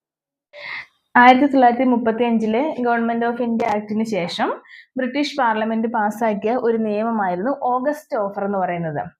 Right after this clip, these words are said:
ആ ഓഗസ്റ്റ് ഓഫർ ഓഗസ്റ്റ് മാസം തന്നെയാണ് പ്രഖ്യാപിച്ചത്. പ്രഖ്യാപിച്ചത് ആരാന്ന് ചോദിച്ചാൽ ലിൻ ലിത്ഗോ, അന്നത്തെ വൈസ്രോയി ആയിരുന്ന ലിൻ ലിത്ഗോ പ്രഖ്യാപിച്ച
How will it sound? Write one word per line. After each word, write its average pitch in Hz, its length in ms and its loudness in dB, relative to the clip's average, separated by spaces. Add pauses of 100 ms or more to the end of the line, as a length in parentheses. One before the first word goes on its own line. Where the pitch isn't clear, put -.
(540)
ആ 311 140 4
ഓഗസ്റ്റ് 269 500 0
ഓഫർ 202 540 -2 (200)
ഓഗസ്റ്റ് 339 540 0
മാസം 330 420 -2
തന്നെയാണ് 214 300 -2
പ്രഖ്യാപിച്ചത്. 208 720 -2 (120)
പ്രഖ്യാപിച്ചത് 269 600 -2
ആരാന്ന് 190 360 0
ചോദിച്ചാൽ 185 320 -4
ലിൻ 254 400 2
ലിത്ഗോ, 170 520 -2
അന്നത്തെ 190 300 -4
വൈസ്രോയി 208 540 -2
ആയിരുന്ന 190 440 -4 (380)
ലിൻ 254 240 -2
ലിത്ഗോ 214 480 -2
പ്രഖ്യാപിച്ച 190 680 -2